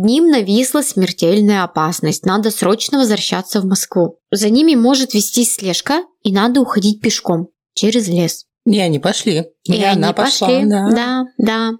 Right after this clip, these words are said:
Speaker 2: А это декабрь, напоминаю.
Speaker 1: Декабрь, да. Они, э, быстро собрали там немногочисленные вещи и выдвинулись в сторону Москвы. Они прошли десять километров пешком,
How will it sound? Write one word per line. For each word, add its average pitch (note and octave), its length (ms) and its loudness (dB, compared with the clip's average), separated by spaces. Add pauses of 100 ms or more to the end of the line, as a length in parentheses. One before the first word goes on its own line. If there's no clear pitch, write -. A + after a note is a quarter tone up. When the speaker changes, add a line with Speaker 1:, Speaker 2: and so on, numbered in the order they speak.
Speaker 2:
А F3+ 100 -4
это F3+ 140 -6
декабрь, F3 480 -2
напоминаю. C#3+ 580 -2
Speaker 1:
Декабрь, G#3+ 600 -2
да. G#3+ 260 -2
Они, B3 420 2
э, G#3 380 2
быстро G3 380 0
собрали F#3+ 520 -4
там F3 200 -2
немногочисленные F#3+ 1000 0
вещи D#4 380 -2
и C4 280 4
выдвинулись G#3+ 580 2
в - 40 -8
сторону G#3 380 0
Москвы. F#3 480 -4 (220)
Они B3+ 160 2
прошли C4+ 340 -2
десять A#3 400 0
километров G3 560 0
пешком, F#3 560 0